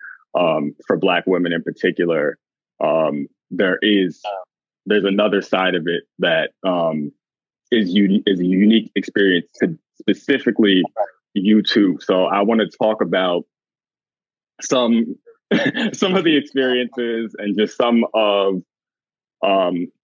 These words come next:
the triumphs, some of the tragedies, <laughs> et cetera, um, that you both have experienced within your careers. Um,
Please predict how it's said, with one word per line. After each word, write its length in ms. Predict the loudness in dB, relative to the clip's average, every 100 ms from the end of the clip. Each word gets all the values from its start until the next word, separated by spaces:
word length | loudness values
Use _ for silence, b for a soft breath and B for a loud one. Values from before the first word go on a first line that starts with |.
| _ _ -4
the 80 | -2
triumphs, 720 | 0 2 2 0 -2 -12 -18 _ -4
some 140 | 0
of 60 | 0
the 80 | 0
tragedies, 720 | 0 0 0 0 0 0 -2 -2
<laughs> 800 | 2 0 0 -2 -2 -10 -6 -6
et 140 | -4
cetera, 580 | -2 -2 0 -2 -2 -4 _ _ _ -2
um, 240 | 0 0
that 200 | -2 -2 _ _
you 180 | -2 0
both 260 | 2 0 0
have 140 | -4
experienced 560 | -4 -2 0 0 -2 -6
within 280 | -4 -2 0
your 180 | 0 0
careers. 560 | 0 2 2 0 -2 _ _ _ _ -4
Um, 440 | 0 2 2 -2